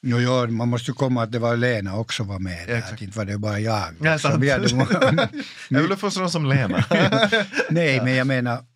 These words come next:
Speaker 1: äh, också att inte var det jag som var borta, bara att det var ju Lena också då, för
Speaker 2: Ja.
Speaker 1: att
Speaker 2: För att, för att din pappa ska
Speaker 1: <laughs> Ja,
Speaker 2: hoppa
Speaker 1: vi
Speaker 2: in.
Speaker 1: hade mycket jobbat. Men det där, det har ju ingen betydelse, båda var borta.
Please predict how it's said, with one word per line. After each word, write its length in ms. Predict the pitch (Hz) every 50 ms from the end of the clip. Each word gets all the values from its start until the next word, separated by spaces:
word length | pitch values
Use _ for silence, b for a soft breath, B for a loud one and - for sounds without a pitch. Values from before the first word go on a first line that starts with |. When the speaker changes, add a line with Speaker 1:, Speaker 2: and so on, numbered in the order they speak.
| -
Speaker 1:
äh, 180 | 120 - - 131
också 280 | 160 131 - - 139 123
att 180 | 123 120 127
inte 160 | 127 113 - 131
var 40 | 123
det 80 | 131 135
jag 220 | 135 151 165 151
som 140 | 151 147 127
var 100 | 117 107
borta, 400 | 107 113 113 101 - - - 101
bara 300 | 104 117 120 117 110 107
att 160 | 101 101 -
det 60 | - 127
var 140 | 120 117
ju 60 | 113 117
Lena 360 | 131 131 120 110 113 120 139
också 280 | 131 - - - -
då, 160 | 98 98 113 107
för 80 | 110
Speaker 2:
Ja. 80 | 107 -
Speaker 1:
att 140 | - - - - B B B B B B B B B B
Speaker 2:
För 80 | 123 110
att, 180 | 95 - - - 240
för 80 | - 131
att 60 | - 170
din 80 | 135 -
pappa 260 | 127 120 113 - 147
ska 80 | 131 -
Speaker 1:
<laughs> 20 |
Ja, 60 | 143 123
Speaker 2:
hoppa 40 | 120 123
Speaker 1:
vi 60 | 127
Speaker 2:
in. 60 | 123 120
Speaker 1:
hade 80 | 123
mycket 320 | 123 131 123 127 - 127 120
jobbat. 400 | 117 117 107 107 104 101 - - B B B B B B B B B B B B B _ _ -
Men 260 | 135 135 127 120 120
det 120 | 117 120 104
där, 400 | 113 113 107 110 107 104 - - - - - -
det 80 | 127 123
har 160 | 123 120 120
ju 100 | 117 113
ingen 140 | 120 120 110
betydelse, 480 | 120 117 - 139 123 107 98 - 127
båda 280 | 123 123 123 117 104 101
var 120 | 98 104
borta. 420 | 101 110 110 107 _ - 117 110